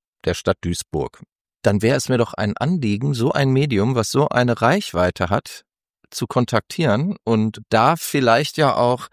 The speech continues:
Sachen in ein anderes Licht zu rücken, um diesen Menschen, die ja auch darauf zugreifen und die ja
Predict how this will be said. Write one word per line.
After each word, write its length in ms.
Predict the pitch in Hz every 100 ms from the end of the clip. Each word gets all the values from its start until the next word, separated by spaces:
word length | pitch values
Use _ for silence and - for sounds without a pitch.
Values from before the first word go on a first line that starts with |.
| - - _
Sachen 680 | - 117 - 127 120 113 113 _ _
in 140 | 117 113
ein 160 | 113
anderes 460 | 117 135 123 110 -
Licht 340 | 165 - - -
zu 200 | - 107
rücken, 440 | 101 - 131 208 - - - - _ _ _ _ _ _
um 360 | - 190 160 269 _ _ _ -
diesen 440 | 156 202 165 165 -
Menschen, 520 | 123 156 180 - 135
die 140 | 127
ja 180 | 127 120
auch 240 | - 117 -
darauf 360 | 117 110 107 -
zugreifen 680 | - 196 - 85 90 156 160
und 120 | 113
die 80 | 113
ja 220 | 107